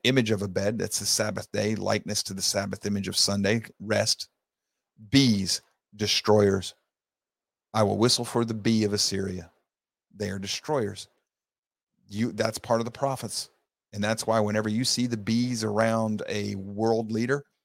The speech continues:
that is a, that is a spiritual symbol that you're dealing with a destroyer. And if you see flies, it's a symbol of death.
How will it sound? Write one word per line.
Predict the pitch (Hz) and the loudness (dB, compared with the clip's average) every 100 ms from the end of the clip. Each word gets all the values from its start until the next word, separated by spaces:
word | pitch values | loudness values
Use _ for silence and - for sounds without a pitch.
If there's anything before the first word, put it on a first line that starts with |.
| _ _ _ _ _ _ - | _ _ _ _ _ _ -4
that | 107 104 | -2 0
is | 101 | -2
a, | 104 95 - - - _ _ 110 | -4 -6 -10 -20 -20 _ _ -4
that | 107 | -2
is | 101 | -2
a | 98 | -4
spiritual | - - 127 143 143 | -6 -2 -2 0 -4
symbol | 147 117 101 | -4 -4 -4
that | 104 | -4
you're | 98 | -6
dealing | 92 92 123 101 98 92 | -8 -2 -2 0 -4 -8
with | 98 98 - - - _ _ _ - | -6 -6 -8 -20 -20 _ _ _ -12
a | 107 | -8
destroyer. | 104 - - 98 82 80 - _ _ _ _ _ _ _ _ _ | -4 -4 -4 -6 -8 -10 -18 _ _ _ _ _ _ _ _ _
And | 104 101 | -2 0
if | 98 | 0
you | 107 | -2
see | - 104 | -2 -2
flies, | - 120 117 104 95 95 | 0 4 4 2 -2 -6
it's | - | -6
a | |
symbol | - 104 95 | -4 -2 -4
of | 95 95 | -6 -2
death. | 117 104 | -2 -4